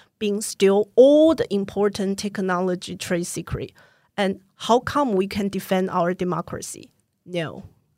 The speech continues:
I don't think. So Taiwan, the democracy and Taiwan's national security will face a big threat.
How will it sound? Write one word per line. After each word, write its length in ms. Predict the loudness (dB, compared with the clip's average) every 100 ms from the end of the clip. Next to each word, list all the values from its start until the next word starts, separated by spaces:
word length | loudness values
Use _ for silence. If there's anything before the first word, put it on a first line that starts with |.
| -2
I 80 | 0
don't 180 | 0
think. 300 | -2 -2 -2 -4
So 140 | -4
Taiwan, 440 | -4 2 2 4 0
the 100 | -4
democracy 680 | -2 -2 0 -2 -4 -4
and 160 | -4 -4
Taiwan's 380 | -2 -2 -2 -2
national 400 | -4 -2 -4 -4
security 540 | -6 -2 -2 0 -2
will 220 | 0 0
face 420 | -4 -4 -2 -2 -4
a 120 | -6
big 320 | -4 -6 -4
threat. 520 | -4 -2 -2 -4 -14